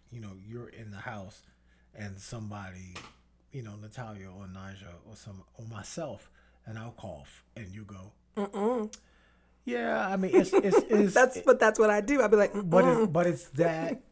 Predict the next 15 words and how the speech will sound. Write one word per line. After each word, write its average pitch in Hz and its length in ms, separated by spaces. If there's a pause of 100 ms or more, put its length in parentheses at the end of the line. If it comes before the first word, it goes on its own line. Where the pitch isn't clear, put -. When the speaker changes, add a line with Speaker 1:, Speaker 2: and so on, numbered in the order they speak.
Speaker 1:
it, 156 280
and, 156 140
you 147 100
know, 135 200
it 156 120
has 139 420
a, 117 300
um, 113 520 (1120)
it 143 140
has 135 440
a, 120 200
uh, 110 240 (100)
a 123 60
hint 120 420
of 101 380